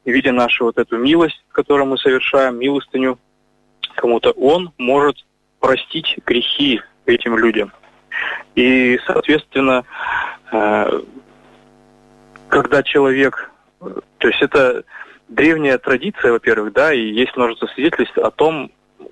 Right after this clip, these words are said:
что полезно молиться о наших усопших, что меняется место их нахождения. То есть если они, например,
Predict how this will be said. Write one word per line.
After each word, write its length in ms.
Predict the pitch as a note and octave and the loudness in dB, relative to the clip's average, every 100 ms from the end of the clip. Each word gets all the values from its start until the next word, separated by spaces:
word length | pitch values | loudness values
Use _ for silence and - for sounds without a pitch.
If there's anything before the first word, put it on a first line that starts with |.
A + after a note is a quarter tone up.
| - | -8
что 480 | - - G#2 - - | -4 2 2 0 -2
полезно 640 | B2+ A#2+ C#3+ D3 E3 D3 - | 0 2 2 0 0 -2 -4
молиться 420 | A#2+ A2 A#2 D3+ A#2 | -4 0 0 0 0
о 40 | |
наших 300 | A#2+ - - | 0 -2 -8
усопших, 440 | - C#3 - - | -2 0 0 -4
что 260 | - - G#2 - - - - | -4 0 0 -2 -20 -10 -2
меняется 500 | A#2+ C3+ C3+ - A#2+ | 0 2 0 -2 -4
место 320 | A#2+ - A#2+ | -4 -2 -2
их 160 | A#2 | -2
нахождения. 760 | A#2 - A#2+ G#2+ A2+ A2 G#2 G2 | -4 -2 -2 -2 0 0 2 -2
То 140 | - | -2
есть 140 | G2+ - | -4 -2
если 200 | G#2 A2 | 0 0
они, 120 | G#2+ | 0
например, 420 | G#2+ - G#2+ G#2 | -2 -2 -2 -2